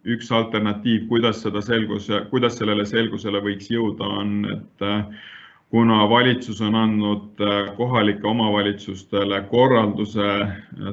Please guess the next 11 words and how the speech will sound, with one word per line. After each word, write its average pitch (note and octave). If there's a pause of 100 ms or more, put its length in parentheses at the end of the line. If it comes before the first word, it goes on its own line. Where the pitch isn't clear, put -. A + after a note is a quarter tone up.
tagada G#2+
selle, G2+ (840)
äh, G#2
selle G#2
korralduse A2
täitmist, B2+ (680)
siis G2+
kohalikud A2+
omavalitsused G#2
võiksid G#2
ise A#2+